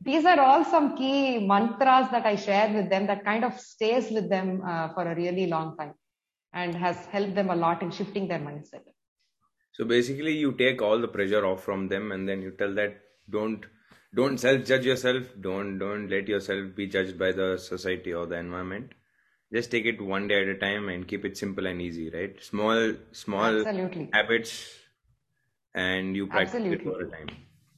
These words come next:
Speaker 1: So the, the other couple of mindset traps that I feel a lot of the women are caught in is, uh, the perfectionist mindset, like I told you, right? Um, I gotta show up perfectly, otherwise there's no point in showing up, right? So again, that is overrated.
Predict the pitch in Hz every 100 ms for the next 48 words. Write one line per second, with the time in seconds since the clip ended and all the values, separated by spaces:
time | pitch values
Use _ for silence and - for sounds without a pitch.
0 | _ - _ _ _ _ _ _ _ 302
1 | 302 294 - 233 277 262 381 453 - 302
2 | 302 311 320 311 - 208 214 233 233 262
3 | 262 - - - 202 220 - 240 226 220
4 | 220 220 233 214 185 190 226 208 196 180
5 | 196 202 185 - 175 190 190 196 190 185
6 | - 175 165 156 151 196 196 202 214 -
7 | 190 165 156 151 151 151 147 151 147 147
8 | 147 - _ _ _ 170 185 190 - -
9 | - - 175 165 160 156 - - 180 180
10 | 214 233 269 - 240 233 220 214 190 220
11 | 247 214 185 202 208 208 - - - 185
12 | 185 190 190 175 175 - 156 147 - -
13 | _ - 170 196 208 202 214 202 196 190
14 | - - 185 180 175 156 156 143